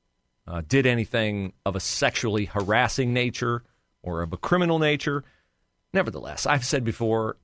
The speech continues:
as the father of three girls, my girls would not have to be physically accosted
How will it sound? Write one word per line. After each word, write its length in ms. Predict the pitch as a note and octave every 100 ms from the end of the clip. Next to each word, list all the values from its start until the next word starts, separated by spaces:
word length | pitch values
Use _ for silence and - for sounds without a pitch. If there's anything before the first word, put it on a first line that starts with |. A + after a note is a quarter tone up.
| -
as 520 | G2+ G2 F#2 - - _ _ -
the 60 |
father 420 | G#2 - B2+ A#2+ A#2
of 160 | A2
three 260 | - G#2+ A2
girls, 600 | F#2 C#3 D3+ D3 B2+ - _ _ _ _ _ _ _ _ _ - _ _ _
my 160 | B2+ F3
girls 360 | G3 B3 A3
would 120 | D#3
not 180 | D3 D3
have 200 | C3+ C3+
to 80 | -
be 120 | A2
physically 640 | G#2+ - D#3 C#3 - B2+ -
accosted 640 | - - F2+ - - -